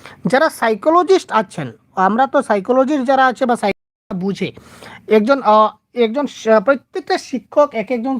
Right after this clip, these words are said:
ছোট ছোট সাইকোলজিস্ট হওয়া উচিত। কারণ শিক্ষার্থীরা কী করলে শিখবে, কী করলে শিখবে না, শিক্ষার্থীরা কী চায়, কীভাবে পড়াতে হয়, এইসব জিনিস যদি আমরা উপলব্ধি করতে পারি, এটাই তো হচ্ছে সাইকোলজি। ঠিক আছে? তা শিশুদের মনের ভাব বুঝা,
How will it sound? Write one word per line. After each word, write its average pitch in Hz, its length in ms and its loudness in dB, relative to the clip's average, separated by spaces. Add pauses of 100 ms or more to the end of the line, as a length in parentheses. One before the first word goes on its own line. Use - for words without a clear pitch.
(120)
ছোট 226 180 -8
ছোট 240 200 -2
সাইকোলজিস্ট 233 680 2
হওয়া 196 140 2
উচিত। 156 280 -4
কারণ 233 220 2 (440)
শিক্ষার্থীরা 339 680 0
কী 269 240 -2
করলে 277 320 2
শিখবে, 226 440 0
কী 233 160 -4
করলে 233 260 2
শিখবে 196 400 -2
না, 214 280 0 (300)
শিক্ষার্থীরা 240 520 0
কী 233 260 -2
চায়, 214 400 0
কীভাবে 226 440 2
পড়াতে 214 400 0
হয়, 208 240 2 (380)
এইসব 269 380 0
জিনিস 240 300 0
যদি 254 160 -2
আমরা 240 140 0
উপলব্ধি 254 420 2
করতে 226 320 0
পারি, 220 180 2
এটাই 233 200 -2
তো 294 100 -4
হচ্ছে 277 160 -4
সাইকোলজি। 190 520 0 (420)
ঠিক 202 140 -2
আছে? - 260 0
তা 220 140 2
শিশুদের 349 520 2
মনের 262 340 4
ভাব 277 260 2
বুঝা, 175 460 -8